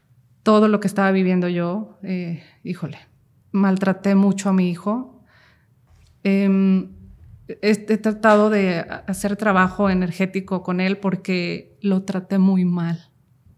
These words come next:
muy mal. Y eso a veces, allá afuera, las mamás no saben por qué están tratando mal a sus hijos, simplemente lo hacen, así como yo lo hice.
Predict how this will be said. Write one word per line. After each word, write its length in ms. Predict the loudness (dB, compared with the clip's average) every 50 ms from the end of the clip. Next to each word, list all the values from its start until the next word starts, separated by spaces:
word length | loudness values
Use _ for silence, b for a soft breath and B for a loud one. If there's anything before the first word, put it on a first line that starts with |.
| _ _ _
muy 200 | -2 0 2 2
mal. 360 | 2 2 0 -2 -4 -6 -10 b b b b b b b b b b b b b b _ _
Y 140 | 0 2 4
eso 240 | 4 2 2 2 2
a 20 |
veces, 640 | 4 2 2 0 0 0 0 -2 -2 -6 -12 -16 -20 _ _ _ _ _
allá 260 | -2 0 0 0 0
afuera, 760 | -2 0 2 2 4 4 4 2 0 -2 -6 B B B B B B B B B _ _ _ _ _
las 240 | -2 -2 0 2 2
mamás 460 | 4 4 6 4 4 2 2 2 2
no 160 | 2 2 2
saben 420 | -2 -4 -2 0 0 2 2 2 0
por 160 | 0 -4 -4
qué 80 | -6
están 240 | -6 -2 0 0 0
tratando 400 | 0 0 -2 -2 2 2 4 6
mal 200 | 6 4 4 2 -2
a 40 |
sus 220 | -2 -4 -4 -4 -4
hijos, 220 | -6 -6 -8 -2
simplemente 640 | 0 2 2 2 2 2 4 4 4 2 0 0 -2
lo 180 | -2 0 0 -2
hacen, 460 | -2 -4 -6 -4 -4 -4 -4 -4 -6 -14 _ _ _ _ _ _ _ _ _ _
así 240 | -2 -2 0 0 -2
como 260 | -2 2 2 4 4
yo 180 | 2 2 0 -2
lo 140 | 0 0 -2
hice. 360 | -2 -4 -6 -10 -14 -16